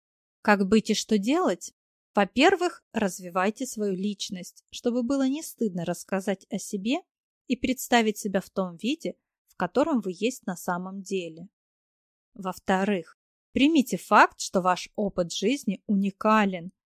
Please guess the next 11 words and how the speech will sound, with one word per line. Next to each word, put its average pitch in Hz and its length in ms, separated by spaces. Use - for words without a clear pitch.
и 214 80
в - 180
принципе 220 560
сам 185 300
по 175 120
себе 185 460
имеет 294 380
ценность 208 480
для 226 160
любого 165 420
человека. 196 880